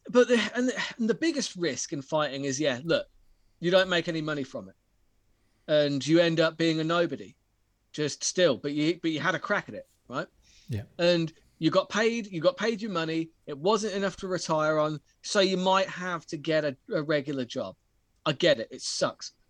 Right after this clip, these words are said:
Speaker 1: Nobody wants to work a regular job. I hate working a regular job. It sucks, right? But the reward is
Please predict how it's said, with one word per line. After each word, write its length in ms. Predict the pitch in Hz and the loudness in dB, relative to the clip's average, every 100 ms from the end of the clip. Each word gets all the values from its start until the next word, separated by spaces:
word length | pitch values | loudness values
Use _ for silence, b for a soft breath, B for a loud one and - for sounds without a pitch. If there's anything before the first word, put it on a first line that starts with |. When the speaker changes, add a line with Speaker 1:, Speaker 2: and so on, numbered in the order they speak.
| _ | _
Speaker 1:
Nobody 260 | 165 180 175 | 2 6 6
wants 200 | 175 170 | 4 0
to 60 | 147 | 0
work 240 | 139 123 | 0 0
a 40 | |
regular 380 | 127 113 117 113 | -6 -8 -8 -10
job. 260 | - 107 98 _ _ 147 | -8 -8 -10 _ _ -2
I 120 | 151 | -2
hate 340 | 120 180 180 | 2 2 2
working 340 | 147 123 127 117 | 2 0 -2 -12
a 40 | |
regular 340 | 110 107 107 101 | -10 -10 -12 -12
job. 280 | 110 95 - _ _ | -10 -12 -14 _ _
It 80 | - | -10
sucks, 580 | - 160 - - - _ _ _ _ - | -2 -2 -2 -10 -12 _ _ _ _ -8
right? 220 | 139 - _ _ _ _ _ - | -6 -6 _ _ _ _ _ 0
But 280 | 180 147 - _ _ _ _ _ _ _ | 0 0 -6 _ _ _ _ _ _ _
the 80 | 175 | 0
reward 560 | 165 170 151 240 196 131 | 4 4 4 6 6 4
is 320 | 120 170 | -2 -6